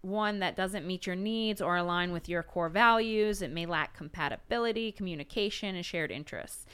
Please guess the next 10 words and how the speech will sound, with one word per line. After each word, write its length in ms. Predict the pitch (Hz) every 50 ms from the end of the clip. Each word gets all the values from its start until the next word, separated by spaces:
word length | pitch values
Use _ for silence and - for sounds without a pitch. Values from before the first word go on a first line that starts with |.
| - - - - -
In 100 | - 185
this 200 | 196 208 208 -
case, 260 | - - 196 190 - 202
you 60 | 190
may 100 | 180 170
feel 220 | - 185 165 156
unhappy 580 | 156 165 - - - 247 - 247 - 247 226 214
or 160 | 208 196 156
unfulfilled, 880 | 156 170 170 - - 165 - - - 277 294 254 226 214 208 208 202 - - - - - - - - - - - - -
but, 640 | 214 214 208 202 196 196 190 185 - - - -